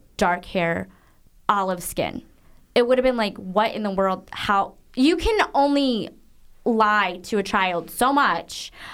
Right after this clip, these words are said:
Um, but I was grateful that my parents never,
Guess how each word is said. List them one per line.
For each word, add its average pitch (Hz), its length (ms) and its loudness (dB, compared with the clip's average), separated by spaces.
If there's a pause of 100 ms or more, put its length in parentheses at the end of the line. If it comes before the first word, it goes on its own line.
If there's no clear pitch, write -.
(180)
Um, 214 460 0 (400)
but 269 120 4
I 262 100 6
was 269 160 0
grateful 254 340 2
that 269 140 0
my 240 120 -2
parents 226 400 -2
never, 196 440 0